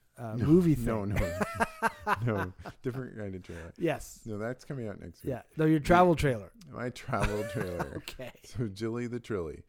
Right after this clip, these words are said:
Speaker 2: Uh, it's a Trillium trailer. And, uh, we, um, I had posted it some time ago. I thought I'd sold it, and, um, they'd given it, a, a, a couple had given a down payment, but they never came to pick it up. So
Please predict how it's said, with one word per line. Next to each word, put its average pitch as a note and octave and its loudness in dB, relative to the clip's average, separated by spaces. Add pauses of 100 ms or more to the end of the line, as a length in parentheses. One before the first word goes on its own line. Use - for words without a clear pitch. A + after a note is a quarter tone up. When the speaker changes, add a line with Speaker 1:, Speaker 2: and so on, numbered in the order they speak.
(480)
Speaker 2:
Uh, F#2 -4
it's F2+ -8
a G2 -4
Trillium A2 -2
trailer. F2+ -6
And, G#2 -6
uh, G#2+ 0 (160)
we, A2+ -2
um, G#2 -4 (1000)
I B2+ -2
had C#3 -2
posted C3 -2
it G#2+ -6
some G2 -6
time G2 -4
ago. F#2 -2
I F2 0
thought A2 -2
I'd G#2 -4
sold F#2 -6
it, F#2 -8
and, F2+ -10
um, E2 -10
they'd F2+ -6
given E2+ -8
it, E2 -14
a, E2+ -10
a, - -14
a - -12
couple F2 -10
had E2 -12
given D#2+ -12
a - -18
down E2 -10
payment, C3+ -6
but - -10
they A#2+ -6
never A2 -4
came G2 -8
to E2+ -16
pick - -10
it F2 -8
up. E2+ -8
So E2+ -12